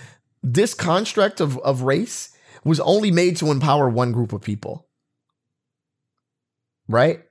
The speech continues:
Prior to any of this, prior to sixteen nineteen, you know, um, it's funny 'cause you can have these conversations with people about slavery and, "Well, what about the Black people that worked themselves free?" And I'm like, "Yeah, in fifteen, like,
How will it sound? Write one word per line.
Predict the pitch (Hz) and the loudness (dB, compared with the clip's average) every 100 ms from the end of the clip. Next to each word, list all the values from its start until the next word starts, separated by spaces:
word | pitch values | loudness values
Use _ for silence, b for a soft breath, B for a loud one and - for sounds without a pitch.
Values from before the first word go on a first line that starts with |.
| _ _ _ | _ _ _
Prior | - 151 175 180 | 0 4 6 4
to | 175 196 185 | 2 0 0
any | 160 196 208 | 0 0 2
of | 165 131 | 2 0
this, | 120 107 | -2 -4
prior | - 156 170 180 | -2 2 4 2
to | 170 190 180 | 2 0 0
sixteen | 170 160 - 170 | -2 -6 -8 -6
nineteen, | 170 165 175 170 170 170 B B B _ | -4 -4 -4 -2 -4 -6 B B B _
you | - 165 | 0 2
know, | 131 135 - _ _ _ | 2 0 -2 _ _ _
um, | 143 143 139 | 0 2 0
it's | 151 143 | -2 -2
funny | - 180 180 | 2 2 2
'cause | 165 | 0
you | 139 | 0
can | 120 | -2
have | 127 160 165 | 0 2 2
these | 165 | 0
conversations | 165 151 151 143 139 | 0 -2 -2 -2 -2
with | 139 | -2
people | 143 139 | 0 2
about | 127 107 | 2 0
slavery | - 151 143 147 117 | -2 -2 0 0 -2
and, | 90 B B | -6 B B
"Well, | 120 | -4
what | 113 127 | 0 2
about | 139 123 131 143 | 2 2 0 0
the | 120 | -2
Black | 110 113 131 | -2 -2 -2
people | 131 | -2
that | 131 123 | 0 0
worked | 127 143 | -2 -2
themselves | 151 147 160 156 | -2 0 0 0
free?" | - 180 | 0 0
And | 113 | 0
I'm | 120 | -2
like, | 127 135 | -2 -2
"Yeah, | 165 92 | -2 -2
in | 110 | -6
fifteen, | - 120 - - 123 131 135 156 - | -4 -6 -6 -8 -6 -4 -4 -6 -8
like, | - 104 | -4 -4